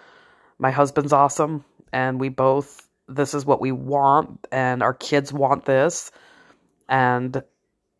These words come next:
yeah, I'm just feeling grateful today, even with my menopausal messiness. And let's cross our fingers that carrot cake's fucking awesome, by the way. Or not carrot cake, coffee cake.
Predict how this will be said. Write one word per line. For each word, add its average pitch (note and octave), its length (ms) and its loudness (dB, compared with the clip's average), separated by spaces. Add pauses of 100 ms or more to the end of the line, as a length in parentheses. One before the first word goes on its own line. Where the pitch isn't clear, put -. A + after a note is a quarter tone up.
(140)
yeah, F#3 260 4
I'm C#3+ 80 -4
just - 360 -10
feeling E3 260 0
grateful D3 340 0
today, B2 340 0 (120)
even D#3+ 420 -2 (100)
with D#3+ 180 0
my F3+ 80 2
menopausal D#3+ 580 0
messiness. C3+ 640 -8 (1200)
And D#3 400 2 (360)
let's D#3+ 200 -4
cross G#3 260 0
our F#3+ 60 -4
fingers D#3+ 320 0
that - 140 2
carrot C#3 260 -2
cake's - 500 -4 (180)
fucking C#3 340 -2
awesome, B2 420 -4
by B2 140 2
the B2+ 80 -2
way. B2 280 0 (3500)
Or E3+ 80 6
not G3 180 2
carrot C#3 240 -2
cake, C3+ 440 -4
coffee F3+ 300 2
cake. B2 360 -4